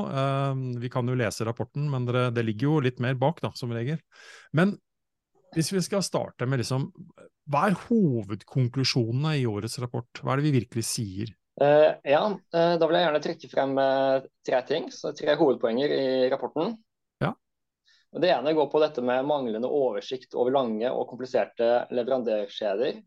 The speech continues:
Speaker 2: eh, som utgjør en risiko for, eh, for nasjonal sikkerhet. Eh, så det vi mener med det er, liksom, at selv om en virksomhet som leverer samfunnskritiske tjenester har god, eh, fysisk og digital, eh, sikkerhet,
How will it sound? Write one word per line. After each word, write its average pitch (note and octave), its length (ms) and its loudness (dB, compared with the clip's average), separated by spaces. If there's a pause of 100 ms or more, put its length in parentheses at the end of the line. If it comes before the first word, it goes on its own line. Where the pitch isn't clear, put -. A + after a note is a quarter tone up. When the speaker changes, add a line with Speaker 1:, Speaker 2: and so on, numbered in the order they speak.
(160)
Speaker 2:
eh, C#3 240 -2
som D#3+ 80 -4
utgjør A#2 460 -2
en A#2 100 -4
risiko - 380 -12
for, A2+ 180 2
eh, G#2+ 320 4
for C3+ 140 2
nasjonal A#2+ 260 2
sikkerhet. G#2 320 -6 (480)
Eh, C3+ 160 4
så D3 140 2
det C#3+ 80 6
vi D#3 100 6
mener B2+ 160 4
med C3 80 0
det C#3 140 6
er, C#3+ 180 0
liksom, C#3+ 220 -2
at - 180 -20
selv C3 300 0
om - 80 6
en D#3 340 -2
virksomhet D3+ 480 -4
som D3 240 2
leverer C#3 480 4
samfunnskritiske A#2 920 0 (100)
tjenester C#3+ 400 2
har E3 160 2
god, C#3 560 2
eh, C3 240 4
fysisk B2+ 320 -2
og B2 80 2
digital, B2 460 0 (580)
eh, B2+ 160 0
sikkerhet, D#3+ 400 -4